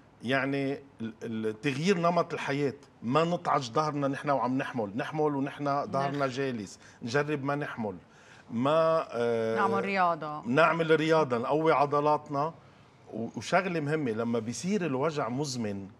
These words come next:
Speaker 1: لما بيصير الديسك مزمن، بتصير كل الأوجاع مسكن.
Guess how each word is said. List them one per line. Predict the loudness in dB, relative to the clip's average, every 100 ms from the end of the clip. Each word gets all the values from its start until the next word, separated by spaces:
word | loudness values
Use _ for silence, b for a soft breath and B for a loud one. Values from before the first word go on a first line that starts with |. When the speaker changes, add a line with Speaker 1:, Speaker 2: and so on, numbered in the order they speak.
| -20 -20 -20 -20 -6
Speaker 1:
لما | -4 -2
بيصير | -4 -6 -4
الديسك | -4 -4 -6 -6 -6
مزمن، | -6 -4 -4 -4 -8 -14 -20 b b -10
بتصير | -8 -4 -4
كل | 0 0 0
الأوجاع | 2 2 2 -2
مسكن. | -4 -8 -10 -16